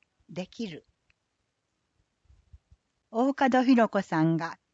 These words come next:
手話をしています。一、左肩よりやや下の位置に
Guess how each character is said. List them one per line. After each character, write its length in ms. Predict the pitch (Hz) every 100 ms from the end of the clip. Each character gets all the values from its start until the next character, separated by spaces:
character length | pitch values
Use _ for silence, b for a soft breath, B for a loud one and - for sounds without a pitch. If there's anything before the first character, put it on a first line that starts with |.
| _
手 200 | - 269
話 260 | 262 208 202
を 80 | 233
し 160 | -
て 100 | -
い 140 | 160 156
ま 180 | 151 151
す。 320 | - - _ _ _ _ _ _ _ _ _ _
一、 440 | - 190 - 190 - _ _ _ _ _ _ _
左 420 | - 240 302 285 269
肩 340 | 269 254 196
よ 160 | 170 160
り 240 | 156 -
や 140 | 202 240
や 240 | 220 165
下 260 | 165 - 240
の 200 | 233 233
位 60 |
置 220 | 240 - 151
に 240 | 160 -